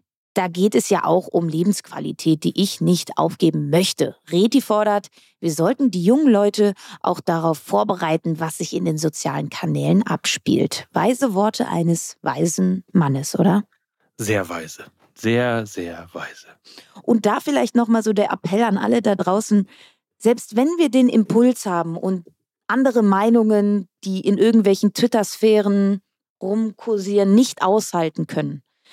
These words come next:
Speaker 1: und wir den innerlichen Impuls verspüren,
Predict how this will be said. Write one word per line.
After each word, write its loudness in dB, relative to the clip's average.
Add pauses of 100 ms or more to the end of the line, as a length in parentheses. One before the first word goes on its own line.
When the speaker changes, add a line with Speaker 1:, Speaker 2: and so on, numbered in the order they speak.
(140)
Speaker 1:
und 2
wir 6
den 4
innerlichen 2
Impuls 2
verspüren, 0